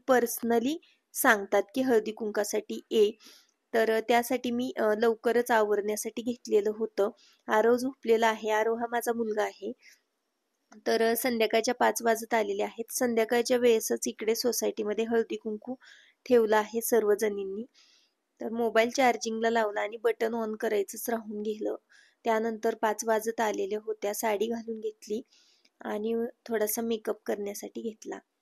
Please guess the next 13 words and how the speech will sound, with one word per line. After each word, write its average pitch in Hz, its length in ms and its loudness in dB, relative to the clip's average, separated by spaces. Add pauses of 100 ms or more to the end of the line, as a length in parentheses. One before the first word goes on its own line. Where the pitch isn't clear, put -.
(500)
डेली 240 400 2
तर 277 100 6
मेकअप 262 320 2 (100)
केला 220 260 6
जात 214 240 0
नाही, 208 200 -8
फक्त 233 400 -6
मॉइश्चरायझर, 214 760 -2
सनस्क्रीन 214 600 -4
वगैरेच 214 400 0
वापरते. 220 560 -2 (540)
आणि 220 400 -4 (260)
असं 233 240 -2